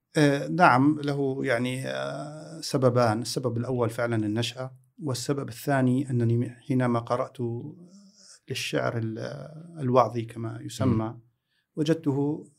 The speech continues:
Speaker 1: يعني، يحمل عيب المباشرة
Speaker 2: مم.
Speaker 1: دائمًا بدون تصوير. فيعني، أحببت أن أخلق جوا من التصوير في هذا ال-، الجو، في هذا الشعر، ويعني، لي قصيدة،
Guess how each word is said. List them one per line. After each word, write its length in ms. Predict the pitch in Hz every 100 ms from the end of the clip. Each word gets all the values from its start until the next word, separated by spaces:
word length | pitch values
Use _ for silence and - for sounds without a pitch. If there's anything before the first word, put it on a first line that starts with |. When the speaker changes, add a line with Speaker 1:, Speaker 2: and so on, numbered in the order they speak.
| _
Speaker 1:
يعني، 640 | 151 131 120 127 131 143 147 135 123 - _ 165 165 165
يحمل 420 | 160 143 127 123
عيب 200 | 120 131
المباشرة 760 | 127 120 127 127 - 123 127 _ _ _
Speaker 2:
مم. 320 | 113 101 87 92
Speaker 1:
دائمًا 340 | 143 131 117 110
بدون 300 | 117 135 120
تصوير. 420 | 120 - 110 - _ _
فيعني، 800 | - 143 147 156 165 151 139 147
أحببت 400 | - 170 170 -
أن 200 | 143 143
أخلق 640 | 160 - 127 127 131 165 _ _ _ _ _ _ _ -
جوا 240 | 151 143
من 180 | 127 127
التصوير 540 | 120 123 117 135 135
في 200 | 127 127
هذا 300 | 113 120 117
ال-، 440 | 117 117 123 139 160 190 208 208
الجو، 400 | 147 120 127 113 - _ _ _ _ _ _
في 140 | -
هذا 180 | 123 127
الشعر، 400 | 120 - 131 151
ويعني، 1080 | 135 131 131 139 147 156 135 135 143 147 156 170 170 - - - 160 165 175 196 208 - - 190 170 165
لي 120 | 156 156
قصيدة، 640 | 147 127 147 131 - 123